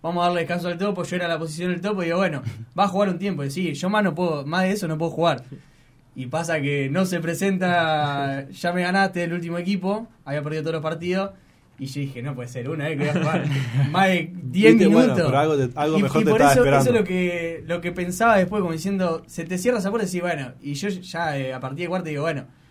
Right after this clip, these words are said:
Speaker 1: el equipo viene muy bien, mucho cambio no va a hacer y no era que yo iba a estar me-, rompiéndole los huevos a Juanma de, "Che, meteme, meteme, meteme". Yo sabía cómo era. Y más con es-, los partidos clave, los de grupo, eh, los de, no los grupos, los de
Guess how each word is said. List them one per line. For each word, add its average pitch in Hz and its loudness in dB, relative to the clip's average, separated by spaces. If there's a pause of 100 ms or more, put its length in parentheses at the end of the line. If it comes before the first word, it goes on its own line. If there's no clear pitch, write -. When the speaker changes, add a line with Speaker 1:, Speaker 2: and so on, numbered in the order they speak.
(100)
Speaker 1:
el 123 -10
equipo 170 -4
viene 180 2
muy 196 2
bien, 220 2 (360)
mucho 196 -4
cambio 160 -2
no 160 -2
va 160 0
a 165 -2
hacer 196 -2
y 156 0
no 160 -2
era 175 0
que 139 -4
yo 139 -10
iba 143 -4
a 135 -6
estar 151 -4
me-, 143 -8 (200)
rompiéndole 151 -4
los 147 -4
huevos 160 -2
a 151 -4
Juanma 165 -4
de, 139 -4 (240)
"Che, 139 -2
meteme, 143 0
meteme, 143 -2
meteme". 165 -4
Yo 220 -8
sabía 175 -2
cómo 135 -4
era. 131 -6 (400)
Y 143 -4
más 208 2
con 165 -4
es-, 180 -2 (140)
los 147 -6
partidos 143 -4 (540)
clave, 170 2
los 143 -4
de 131 -6
grupo, 165 -2
eh, 143 -12
los 131 -8
de, 131 -10
no 156 -6
los 139 -4
grupos, 123 -8
los 123 -8
de 117 -12